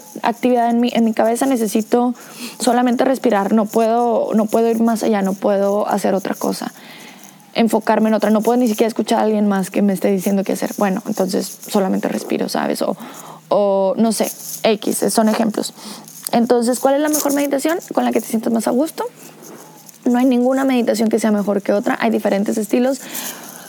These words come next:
Puedes estarlos probando todos a lo largo de tu vida y decidir en algún momento con cuál te sientes más identificado o cuál te gusta más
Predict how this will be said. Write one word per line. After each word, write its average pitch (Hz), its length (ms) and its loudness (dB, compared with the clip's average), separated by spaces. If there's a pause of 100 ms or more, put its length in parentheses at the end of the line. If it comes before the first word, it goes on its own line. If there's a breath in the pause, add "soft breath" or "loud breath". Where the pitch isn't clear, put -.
(380 loud breath)
Puedes 277 260 4
estarlos 254 380 2
probando 220 580 2
todos 220 340 2
a 226 60 4
lo 214 100 2
largo 208 240 2
de 208 60 2
tu 202 120 0
vida 220 240 2
y 226 40 2
decidir 208 460 2
en 202 120 2
algún 202 240 2
momento 202 400 2
con 196 180 0
cuál 202 260 0
te 202 100 2
sientes 208 300 0
más 214 200 2
identificado 214 760 0
o 226 100 2
cuál 196 240 0
te 196 80 2
gusta 196 280 0
más 247 380 0